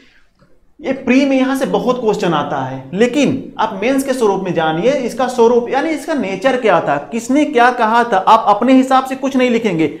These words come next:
अगर question देगा अपने, आप अपने हिसाब से लिखिए, आप इसका विश्लेषण करिए, अपने, अपना view दीजिए तो अपना view देंगे।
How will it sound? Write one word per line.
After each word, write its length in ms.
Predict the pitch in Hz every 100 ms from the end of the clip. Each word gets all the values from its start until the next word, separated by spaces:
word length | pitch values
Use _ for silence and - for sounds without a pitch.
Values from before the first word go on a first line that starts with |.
| -
अगर 200 | - 196 233
question 460 | 208 196 269 262
देगा 280 | 220 185 240
अपने, 540 | 262 - 190 220 269 262 - - - 233
आप 180 | 240 202
अपने 280 | 208 262 302
हिसाब 380 | 233 220 185
से 100 | 185
लिखिए, 580 | 175 160 208 269 - - -
आप 160 | 247 247
इसका 200 | 240 269
विश्लेषण 560 | 214 208 202 208 269
करिए, 540 | 254 170 247 262 - - -
अपने, 280 | 214 269 269 170 - -
अपना 260 | 208 269 254
view 200 | 208 180
दीजिए 260 | 160 220
तो 100 | 269
अपना 280 | 294 285 285
view 200 | 285 285
देंगे। 320 | 269 277 196